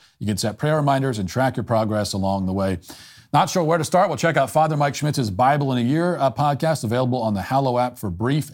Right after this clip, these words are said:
daily readings and reflections, or pray alongside Mark Wahlberg, Jim Caviezel, and even some world-class athletes. With Hallow, you can customize a personal prayer plan that works for you. Listen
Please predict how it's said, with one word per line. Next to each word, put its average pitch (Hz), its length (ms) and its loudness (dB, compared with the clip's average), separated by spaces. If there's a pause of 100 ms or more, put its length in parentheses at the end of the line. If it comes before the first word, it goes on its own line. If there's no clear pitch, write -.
(100)
daily 117 540 -2
readings 110 400 0
and 101 100 0
reflections, 117 500 -2 (280)
or 175 200 2
pray 156 220 -4
alongside 127 560 0
Mark 120 220 0
Wahlberg, 131 380 0
Jim 123 180 0
Caviezel, 107 420 -2
and 113 80 0
even 135 220 0
some 98 160 -4
world-class 101 500 -2
athletes. 98 380 -2
With 92 80 -6
Hallow, 151 440 2 (220)
you 117 80 -8
can 104 80 -6
customize 127 480 0
a 110 60 -4
personal 135 420 -2
prayer 123 260 -2
plan 117 340 -4
that 90 120 -6
works 127 260 -2
for 110 120 -4
you. 98 260 -2
Listen 151 380 0